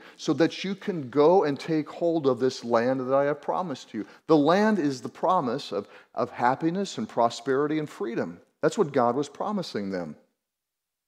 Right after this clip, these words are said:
And so we, we as, as God's children are always on this line. If we hold fast to God, we can take hold of freedom, freedom from sin, freedom from corruption, no longer being enslaved,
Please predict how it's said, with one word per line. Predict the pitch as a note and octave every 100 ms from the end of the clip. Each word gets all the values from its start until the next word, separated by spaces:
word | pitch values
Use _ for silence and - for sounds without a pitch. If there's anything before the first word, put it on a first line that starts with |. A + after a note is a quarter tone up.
| _ _ - -
And |
so | C3 E3+
we, | F#3 A#3+
we | D3 D3 E3+ A3
as, | G3 C#3+ - - -
as | C#3+ C#3 B2+ -
God's | B2 C3 B2+ B2 -
children | - A#2+ C3 G#3 B3+ - _ _ -
are | C#3
always | D3 E3+ F3+ D3
on | D3 D3+
this | D#3 -
line. | F#3 D3
If | A#2+ C3
we | C3+
hold | D3 C#3+
fast | - F3 F3 G#3+ -
to | A3
God, | D3+ A2+ A#2
we | C3+
can | - F3
take | - F3+ F3+
hold | - D3+ C#3+
of | D#3+
freedom, | - - B2+ B2+ E3+ A3 A#3+ _ _ _ _ _
freedom | C#3 D3+ D3
from | D#3
sin, | C3+ - D3+ F3+
freedom | F#3 C3+ C3
from | - - C3+
corruption, | C3 C#3 A#2 A#2+ - - G3 G3+ _ _
no | C3 C3+
longer | D3 D3
being | C#3 C#3+ C3+
enslaved, | B2+ - A#2+ G#2+ B2+ E3